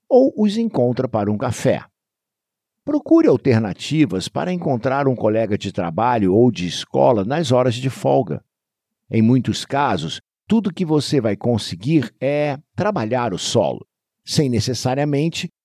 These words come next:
plantar a semente. O período inicial é o que alguns chamam de pré-evangelização. É o que bem explica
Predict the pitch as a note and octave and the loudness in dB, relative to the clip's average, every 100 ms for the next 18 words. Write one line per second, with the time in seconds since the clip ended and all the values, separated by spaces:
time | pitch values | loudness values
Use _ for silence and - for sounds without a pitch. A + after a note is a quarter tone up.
0 | _ - B3+ G3 - G#2+ A#2 - D#3+ E3 | _ -2 0 0 0 0 -2 -2 -2 0
1 | E3+ G#2 - - _ _ _ _ _ _ | -2 -4 -8 -16 _ _ _ _ _ _
2 | _ - G#3 C4 G3+ D3 A2+ G#2 G2+ F#2 | _ 2 6 8 8 8 6 4 2 0
3 | - A#2+ A#2 E2+ - _ - F3+ F#3 - | 0 2 4 2 -4 _ -2 2 2 2
4 | F#3 D3 G2 G2+ D3 C#3+ G2+ - - D3 | 4 6 4 4 4 4 -2 -6 0 0
5 | D3+ D3 C#3 A#2 C3 _ - F#3+ G3 _ | 2 -2 0 0 -2 _ 0 0 0 _
6 | D#3+ A#2+ C#3 B2 B2+ B2 C3+ - - E2 | 0 0 -2 0 0 0 0 -2 -4 -4
7 | - _ _ _ _ _ _ E3+ G3+ F3 | -8 _ _ _ _ _ _ 0 0 0
8 | F3+ C3 D3+ D3+ C3 - A#2+ B2+ - B2+ | -2 0 2 0 -4 0 2 2 2 -4